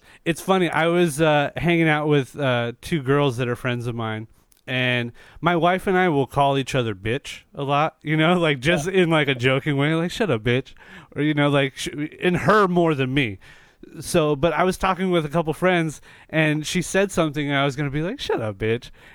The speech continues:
Speaker 1: and I was like, "Oh, wait, I don't, we, we don't have that
Speaker 2: Gotta
Speaker 1: type of
Speaker 2: censor.
Speaker 1: relationship."
Speaker 2: <laughs>
Speaker 1: I don't know that I could just freely call you bitch and have that be understood in the proper context.
Speaker 2: Yeah.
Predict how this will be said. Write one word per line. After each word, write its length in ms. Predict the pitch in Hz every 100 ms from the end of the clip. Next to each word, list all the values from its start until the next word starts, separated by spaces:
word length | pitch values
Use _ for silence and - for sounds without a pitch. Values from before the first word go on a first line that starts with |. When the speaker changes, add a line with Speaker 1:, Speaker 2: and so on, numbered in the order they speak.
| -
Speaker 1:
and 160 | 156 151
I 80 | 151
was 160 | 147
like, 160 | 131 113 _ _ _
"Oh, 120 | 131
wait, 240 | 131 127 -
I 100 | 123
don't, 220 | 151 131
we, 300 | 127 127 147
we 180 | 147 160
don't 140 | 170
have 240 | 147 151 151
that 120 | 196
Speaker 2:
Gotta 60 | -
Speaker 1:
type 120 | 190
of 40 | 165
Speaker 2:
censor. 80 | 165
Speaker 1:
relationship." 640 | 165 170 147 139 147 196
Speaker 2:
<laughs> 800 | 220 202 - - - - - -
Speaker 1:
I 200 | 151 165
don't 120 | 170
know 160 | 160 151
that 120 | 143
I 120 | 139
could 120 | 139
just 200 | 127 123
freely 400 | - 135 143 131
call 180 | - 127
you 140 | 120 110
bitch 320 | 147 131 -
and 100 | 104
have 240 | 117 107
that 380 | 110 110 107 113
be 380 | 113 110 104 113 _ -
understood 560 | 113 107 - 139 127
in 160 | 104 101
the 160 | 95 98
proper 320 | - 101 -
context. 640 | - 101 101 95 - -
Speaker 2:
Yeah. 220 | 143 135